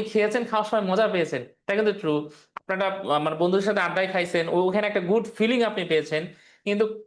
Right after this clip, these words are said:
খাওয়ার পরে কিন্তু আসল মজাটা শুরু হয় তিরিশ চল্লিশ মিনিট পরে।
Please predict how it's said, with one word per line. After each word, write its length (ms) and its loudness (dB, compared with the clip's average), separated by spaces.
খাওয়ার 420 2
পরে 200 4
কিন্তু 160 2
আসল 280 -2
মজাটা 320 2
শুরু 140 2
হয় 160 2
তিরিশ 220 0
চল্লিশ 260 0
মিনিট 240 -2
পরে। 160 2